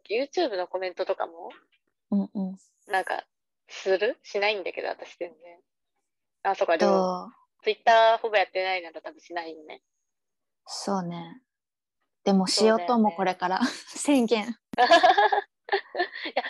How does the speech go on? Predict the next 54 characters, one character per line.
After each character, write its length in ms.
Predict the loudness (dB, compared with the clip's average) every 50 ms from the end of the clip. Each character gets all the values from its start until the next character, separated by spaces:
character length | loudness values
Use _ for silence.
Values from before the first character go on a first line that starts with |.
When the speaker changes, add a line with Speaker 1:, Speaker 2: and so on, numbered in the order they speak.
| -12 _
Speaker 1:
そ 120 | 0 0 2
う、 40 |
な 100 | 2 0
ん 20 | -4
か 80 | -2
さ、 120 | -6 -6 -4
絶 200 | -4 -8 -8 -6
対 140 | -8 -8 -8 -4 -4
そ 80 | -4
う 80 | -4 -2
い 180 | -2 -4 -4
う 40 | -4 -4
の 60 | -6
に 100 | -6 0
関 220 | 2 2 2 2
し 40 | 0
て 60 | 0
は 120 | 0 0 0
さ、 140 | -4 -6
ち 100 | -2 0
ゃ 80 | -2 -2
ん 60 | 0
と 120 | -4 -10 -10
さ、 400 | -4 _ -2 0 0 -2 -6 -10 _ _ _ _ _
な 140 | -4 -4 -4
ん 40 | -2
て 80 | -4
い 40 | -6
う 60 | -6
の？ 160 | -6 -16 _ _ _ _ _ _ _ _
あ 120 | -6 -6
の、 280 | -4 -4 -6 -6 -8 -10 -12 _ _ -2
ま 80 | -2
と 140 | -2 -2 -4
も 100 | -4 -4
に 140 | -4 -4 -4
応 180 | -4 -4 -4
援 120 | -6 -6 -8
す 120 | -10 -12
る 80 | -12 -10
こ 140 | -10 -10 -6
と 100 | -4 -4
を 80 | -4
ち 80 | -2 -4
ゃ 80 | -4
ん 40 | -4
と 100 | -4 -12
つ 180 | -14 _ -10 -6
ぶ 100 | -2 0
や 140 | 2 2 2
い 80 | 0
て、 260 | -2 -4 -4 -2 -2
あ 120 | -2 -4 -4
と、 340 | -6 -8 -8 -8 -10 -14